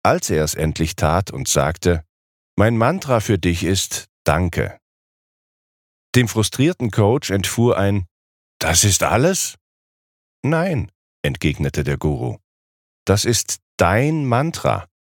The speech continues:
Meines ist Danke." Weil er schon den ganzen beschwerlichen Weg auf sich genommen hatte, versuchte es der Coach dann doch bei jeder Gelegenheit mit dem Zaubermantra Danke und fand,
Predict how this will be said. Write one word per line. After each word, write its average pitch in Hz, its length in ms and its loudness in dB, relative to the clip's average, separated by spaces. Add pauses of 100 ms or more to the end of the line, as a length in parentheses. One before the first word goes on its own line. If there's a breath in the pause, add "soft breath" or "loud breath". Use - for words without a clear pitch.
(440)
Meines 101 640 2 (120)
ist - 300 -2
Danke." 127 480 0 (640)
Weil 143 200 4
er 156 80 4
schon 113 240 0
den 90 160 0
ganzen 95 400 0
beschwerlichen 82 680 0
Weg 78 300 -2
auf 73 220 2
sich - 200 -2
genommen 90 440 0
hatte, 98 400 0 (180)
versuchte 113 440 2
es 104 140 0
der 95 140 2
Coach - 460 -2
dann 104 240 0
doch - 260 -4
bei - 160 0
jeder 80 400 0
Gelegenheit 76 800 -2
mit 67 220 -4
dem 60 180 -4
Zaubermantra 73 920 -2
Danke - 480 -4 (600)
und 95 140 2
fand, 95 540 -2